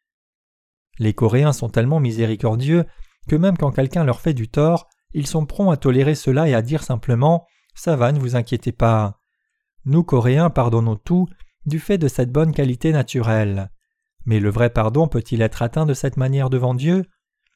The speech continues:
À moins que vous ne payiez le salaire du péché devant Dieu, le vrai pardon ne peut pas être atteint. Dieu est juste, il est complètement honnête. Parce que Dieu est le Dieu d'amour et de justice,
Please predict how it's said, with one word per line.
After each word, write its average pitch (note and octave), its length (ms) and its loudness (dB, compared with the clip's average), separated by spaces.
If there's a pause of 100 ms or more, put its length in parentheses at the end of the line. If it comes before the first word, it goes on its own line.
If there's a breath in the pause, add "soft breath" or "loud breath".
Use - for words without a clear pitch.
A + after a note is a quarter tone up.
(920)
À A#2 120 2
moins E3 180 2
que C#3+ 100 -2
vous A2+ 160 0
ne A2 100 0
payiez D#3+ 340 0
le B2+ 100 0
salaire B2+ 360 0
du A#2 120 -4
péché C3 340 -2
devant A2+ 260 0
Dieu, C#3+ 340 0 (440 soft breath)
le D3 120 2
vrai F3 180 0
pardon C3 360 0
ne F3 80 0
peut D#3+ 160 -4
pas C#3+ 240 0
être A#2+ 220 -2
atteint. A#2 520 -2 (600)
Dieu B2+ 300 -2
est G#2+ 80 2
juste, C#3+ 460 -4 (480)
il A2+ 180 -2
est G#2 80 0
complètement C3 560 0
honnête. A#2 440 0 (680)
Parce - 220 -4
que - 80 -2
Dieu E3 320 2
est C#3+ 40 2
le A#2 120 0
Dieu D3+ 200 0
d'amour C#3+ 340 2
et B2 80 2
de A2+ 120 2
justice, D3 640 -4